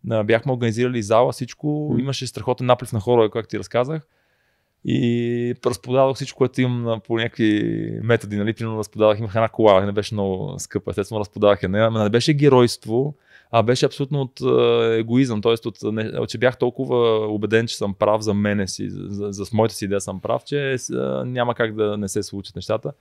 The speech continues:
Speaker 1: И до ден днешен това беше един от най-трудните моменти, нали, момента, в който наистина трябваше да намеря някакъв начин да, да направя първата година на програмата, И, и съм радостен, че не се отказах и че се случ-, случиха нещата.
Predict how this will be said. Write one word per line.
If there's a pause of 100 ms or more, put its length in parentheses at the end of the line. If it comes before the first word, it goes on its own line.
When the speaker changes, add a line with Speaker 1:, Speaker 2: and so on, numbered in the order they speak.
(480)
Speaker 1:
И
до
ден
днешен
това
беше
един
от
най-трудните
моменти,
нали,
момента,
в
който
наистина
трябваше
да
намеря
някакъв
начин
да,
да
направя
първата
година
на
програмата, (680)
И, (480)
и
съм
радостен,
че
не
се
отказах
и
че
се
случ-,
случиха
нещата.